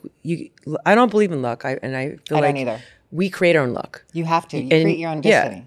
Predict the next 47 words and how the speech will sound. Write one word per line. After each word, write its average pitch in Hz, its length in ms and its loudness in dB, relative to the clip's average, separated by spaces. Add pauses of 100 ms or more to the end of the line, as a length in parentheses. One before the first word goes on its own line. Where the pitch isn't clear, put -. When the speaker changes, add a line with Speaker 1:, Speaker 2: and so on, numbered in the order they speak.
(120)
Speaker 1:
and 170 320 2
we 180 380 0
put 196 180 -2
ourselves 180 380 2
in 165 80 -2
a 165 40 0
position 156 600 -4
is 139 120 -8
that 139 180 -2
we're, 135 200 -6 (160)
we're 143 120 -4
prepared 151 440 -4
for 160 100 -6
battle. 151 480 -6 (120)
Speaker 2:
Mm-hmm. 180 160 -4 (260)
Speaker 1:
And 143 200 2
then 143 200 4
when 147 160 4
it, - 220 2
when 147 160 0
our 139 80 2
time 143 320 0
comes, 151 340 -4
the 143 80 -6
opportunity's 139 640 -6
there, 175 400 4 (380)
we're 143 120 -2
ready. 151 440 -4 (580)
And, 131 520 -6
um, 139 380 -10
Speaker 2:
I 175 60 -4
tell 247 200 -2
people, 190 300 0
it's 156 160 -2
like, 151 200 0
if 160 240 -6
you 185 280 -4
do 214 200 -4
something 180 420 -6
small 147 460 -2
every 143 280 -4
single 139 300 -6
day 131 260 -4
towards 131 480 -6
your 120 220 -6
goal, 110 580 -4
Speaker 1:
Mm-hmm. 127 360 -12